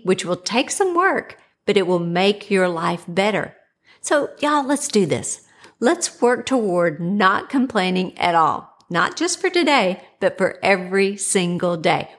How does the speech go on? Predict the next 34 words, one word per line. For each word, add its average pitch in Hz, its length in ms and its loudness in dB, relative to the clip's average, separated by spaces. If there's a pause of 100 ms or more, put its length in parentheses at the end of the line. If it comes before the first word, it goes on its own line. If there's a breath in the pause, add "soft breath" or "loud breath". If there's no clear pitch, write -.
We 185 240 0
are 165 80 0
going 190 440 0
on 175 200 0
a 156 80 -2
complain-free 190 1300 -2 (140)
diet. - 360 0 (380 soft breath)
You 202 280 -2
can 240 180 2
do 180 180 4
this. 156 320 0 (380 loud breath)
I 180 120 -2
know 185 360 -2
that 233 160 2
you 226 160 0
can. 190 460 0 (380 loud breath)
Choose 294 480 2
to 330 100 0
be 277 180 2
positive 170 800 -2
instead 160 400 -2
of 156 220 -4
negative. 156 520 -4 (340 soft breath)
Choose 277 380 2
to 302 120 0
count 254 400 -2
your 269 100 0
blessings 214 920 -2 (120)
instead 180 440 -2
of 165 200 -2
focusing 196 720 -2
on 170 160 -4
your 165 120 -6
burdens. 151 540 -8